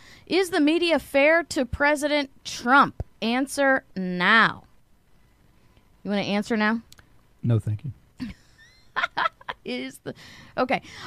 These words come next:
Speaker 1: All right. So, hold on.
Speaker 2: I can't hold on.
Speaker 1: Okay. You can't hold on. What are you doing?
Speaker 2: I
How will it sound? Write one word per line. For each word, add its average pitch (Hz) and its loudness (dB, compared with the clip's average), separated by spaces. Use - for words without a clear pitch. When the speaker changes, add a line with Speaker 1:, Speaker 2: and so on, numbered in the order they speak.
Speaker 1:
All 320 10
right. 262 6
So, 285 4
hold 311 -2
on. 226 -2
Speaker 2:
I 120 -8
can't 113 -6
hold 95 -10
on. 92 -14
Speaker 1:
Okay. 220 -6
You 233 -4
can't 240 -2
hold 208 -2
on. 180 -4
What 208 -4
are 214 -2
you 214 -2
doing? 196 -4
Speaker 2:
I 113 -16